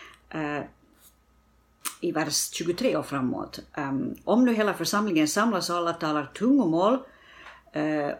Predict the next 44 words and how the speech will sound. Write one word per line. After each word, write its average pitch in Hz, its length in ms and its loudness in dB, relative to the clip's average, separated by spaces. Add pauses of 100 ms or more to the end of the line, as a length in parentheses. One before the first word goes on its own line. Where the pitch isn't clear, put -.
och 175 120 0
det 175 80 4
kommer 175 280 2
in 254 180 6
några 165 280 2
som 165 160 2
inte 156 240 0
förstår 208 540 -2
eller 151 200 2
inte 156 300 0
tror, 156 420 0
säger 190 360 0
det, - 480 -6
säger 240 420 2
det 175 180 2
då 165 160 2
inte 156 320 0
att 143 140 -6
ni 151 120 6
är 147 100 0
galna?" 151 580 0
Alltså 160 260 -4
om 156 140 2
vi 156 80 0
bara 151 260 0
talar 151 340 -2
i 156 40 -6
tungor. 160 460 2 (480)
Men 175 100 2
så 247 80 0
kommer 190 260 4
det, 131 200 2
"Men 190 460 4 (280)
om 190 240 0
alla 302 320 4
profeterar 196 1040 0
och 180 100 -2
det 180 80 0
kommer 180 460 -2
in 262 220 2
en 165 340 0
som 175 200 -2
inte 147 300 0
tror 180 440 -2